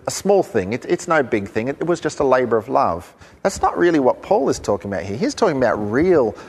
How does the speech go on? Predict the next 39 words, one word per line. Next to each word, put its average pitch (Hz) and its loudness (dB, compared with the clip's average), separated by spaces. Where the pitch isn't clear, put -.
hard 156 0
labour. 110 0
And 147 -2
we 196 4
see 214 -2
it - 0
in 107 -2
Thessalonica. 92 -4
We 135 2
see - 0
it - -2
at 143 -2
times 165 0
in 131 0
our 131 2
lives, 123 0
the 123 2
real 151 4
hard 156 0
labour 117 2
it 95 -4
is. 76 -8
But 113 0
it 120 0
needs 135 -2
to 131 -6
be 104 -2
driven. 123 2
We 117 0
need 139 -2
to 117 -2
be 110 0
driven 104 -2
by 82 -2
God's 98 -6
love 87 -6
to 95 -6
be 95 0
pursuing 98 -2